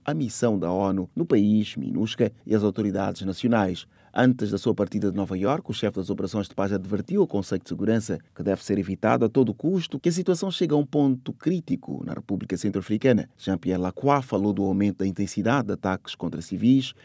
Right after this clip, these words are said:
e forças de paz no país, onde treze militares da organização perderam a vida em dois mil e dezassete.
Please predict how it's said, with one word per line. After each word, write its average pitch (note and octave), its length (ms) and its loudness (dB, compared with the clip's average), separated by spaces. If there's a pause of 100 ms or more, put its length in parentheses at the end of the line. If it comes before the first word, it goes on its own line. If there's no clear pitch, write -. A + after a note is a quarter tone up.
(120)
e G2+ 100 -6
forças C3+ 380 -2
de - 80 -18
paz G#2+ 380 2 (180)
no G2 80 -2
país, G#2+ 260 2
onde G2+ 260 2 (140)
treze A#2 760 2
militares A2 580 0
da F#2+ 80 -4
organização F#2+ 680 -4 (360)
perderam G#2+ 320 4
a F#2+ 60 4
vida F#2+ 320 2
em F#2 80 0
dois F2+ 180 -4
mil F#2 140 -4
e F#2 100 -6
dezassete. A2 600 0